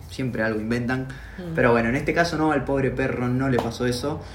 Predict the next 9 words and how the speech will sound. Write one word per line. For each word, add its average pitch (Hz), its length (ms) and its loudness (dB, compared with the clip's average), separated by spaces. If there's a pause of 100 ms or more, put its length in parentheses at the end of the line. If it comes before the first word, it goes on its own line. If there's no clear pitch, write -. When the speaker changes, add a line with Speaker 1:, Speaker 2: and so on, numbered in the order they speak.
(1400)
Speaker 1:
Y 135 120 4
Will 135 200 4
Smith 139 260 -2
tiene 135 180 0
que 117 60 2
tomar 113 260 0
la 120 100 2
difícil 110 420 -2
decisión 120 680 -2